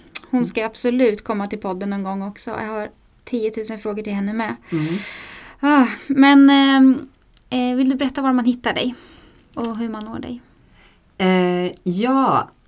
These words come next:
Speaker 2: <clears throat> nu vet jag ju inte riktigt, eh,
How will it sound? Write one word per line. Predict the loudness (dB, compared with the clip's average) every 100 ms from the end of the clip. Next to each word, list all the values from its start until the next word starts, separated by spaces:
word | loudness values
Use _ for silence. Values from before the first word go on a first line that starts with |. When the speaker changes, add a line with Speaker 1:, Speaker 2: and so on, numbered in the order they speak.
| -4
Speaker 2:
<clears throat> | 2 4 4 0 -10 _ _ _ _ _ _ _
nu | -2 2 2 -2 -2
vet | -2 -2 -6
jag | -6
ju |
inte | -4 -4 -4
riktigt, | -4 -4 -8 -10 -20 _ -10
eh, | -8 -6 -8 -8